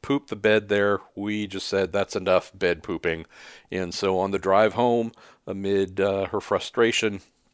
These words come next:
uh, she happened to do some Yelping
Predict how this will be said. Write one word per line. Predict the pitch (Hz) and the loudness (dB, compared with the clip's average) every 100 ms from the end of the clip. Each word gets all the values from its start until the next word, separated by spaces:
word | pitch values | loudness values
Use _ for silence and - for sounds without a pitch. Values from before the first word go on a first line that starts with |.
| _ _ _ _ - | _ _ _ _ -14
uh, | 101 90 82 | -10 -8 -6
she | - 95 92 | -6 -6 -8
happened | 87 95 - 95 90 | -2 -2 -2 -6 -8
to | - 95 | -12 -12
do | 87 98 95 | -10 -8 -6
some | 101 87 | -6 -2
Yelping | 90 117 - 123 123 | 2 2 2 -2 -2